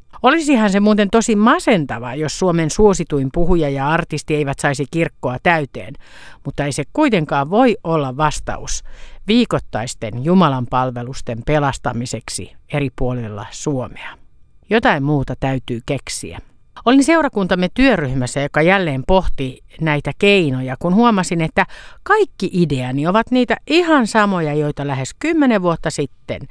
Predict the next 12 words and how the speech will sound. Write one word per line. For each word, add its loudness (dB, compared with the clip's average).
kerroin 0
aloittaessani -2
luottamustoimintani -6
seurakuntaneuvostossa. -2
Koska -4
niitä 2
ei 4
ole -4
vieläkään 2
otettu -4
käyttöön, 0
ja 2